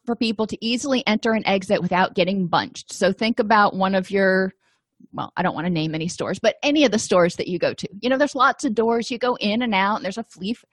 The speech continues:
free flow of traffic. On Black Friday, everybody lines up out front, and fifteen hundred people push through the store as soon as it opens. The store is destroyed.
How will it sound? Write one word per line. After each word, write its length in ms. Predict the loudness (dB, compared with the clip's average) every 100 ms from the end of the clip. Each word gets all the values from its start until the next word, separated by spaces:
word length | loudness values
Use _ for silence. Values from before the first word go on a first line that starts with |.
| _ _
free 520 | _ -4 0 2 0 -4 _
flow 300 | 2 4 2
of 160 | -2
traffic. 560 | 0 2 2 0 -8 -10 _ _ _ -20 -20 -4 0
On 160 | 2
Black 320 | 4 2 2
Friday, 440 | 2 2 4 2 0 -6 _ _ _ _ _ -20 _ _ _ _ 0
everybody 500 | 2 4 4 2 2
lines 300 | 2 2 2
up 120 | 4
out 220 | 2 2
front, 420 | 4 6 4 0 -10 -20 _ _ -8 -2
and 140 | -2 -2 2
fifteen 400 | 2 2 0 2
hundred 280 | 4 2 2
people 360 | 2 2 -2
push 360 | 0 2 2 -2
through 140 | -6
the 100 | -6
store 340 | -6 2 4 4
as 120 | 2
soon 200 | 2 2
as 100 | 4
it 80 | 6
opens. 540 | 4 2 -4 -6 -14 -18 _ _ _ _ -8
The 60 |
store 560 | -8 2 4 6 6 4
is 140 | -4 -8
destroyed. 540 | -10 -8 -4 -4